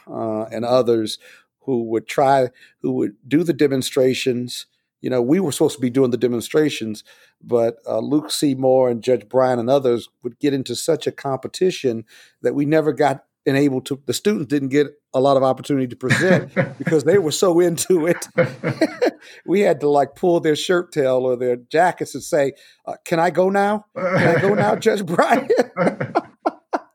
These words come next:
Speaker 1: Uh, Judge Bryan
Speaker 2: Is
Speaker 1: was
Speaker 2: this
Speaker 1: one of
Speaker 2: something
Speaker 1: the
Speaker 2: you're
Speaker 1: first
Speaker 2: trying to
Speaker 1: African
Speaker 2: teach us here, Judge? <laughs>
Speaker 1: Yeah, really, really, really. You've done this in real life a lot. <laughs> So, uh, but that gave me a lot of confidence when I went to New York.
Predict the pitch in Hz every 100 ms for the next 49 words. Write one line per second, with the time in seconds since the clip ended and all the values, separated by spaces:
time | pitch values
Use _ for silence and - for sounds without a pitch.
0 | - - _ - - - - - - 254
1 | 226 156 185 165 190 190 160 233 233 226
2 | 185 240 226 226 247 214 226 233 220 233
3 | 220 - 214 226 - 254 226 214 - -
4 | 156 - - 220 185 151 156 160 135 117
5 | 131 175 147 143 147 - 180 214 156 226
6 | 196 165 160 160 175 160 180 127 131 180
7 | - - 240 - - 190 - - 175 -
8 | - 185 151 139 - - - - 156 143
9 | 131 123 160 143 269 190 185 165 156 147
10 | 135 - 135 131 135 131 135 135 127 127
11 | 120 120 123 123 131 127 -